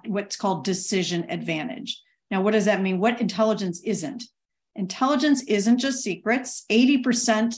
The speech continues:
of a typical intelligence report in the United States comes from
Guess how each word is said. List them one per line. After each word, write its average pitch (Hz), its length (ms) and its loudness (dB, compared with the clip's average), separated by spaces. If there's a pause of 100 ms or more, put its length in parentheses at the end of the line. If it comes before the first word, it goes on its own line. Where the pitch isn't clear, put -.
of 196 140 -2
a 185 80 -2
typical 220 520 0
intelligence 190 680 -4
report 175 500 -4
in 196 80 0
the 185 80 2
United 175 400 0
States 165 540 -6 (260)
comes 185 280 -4
from 175 300 -4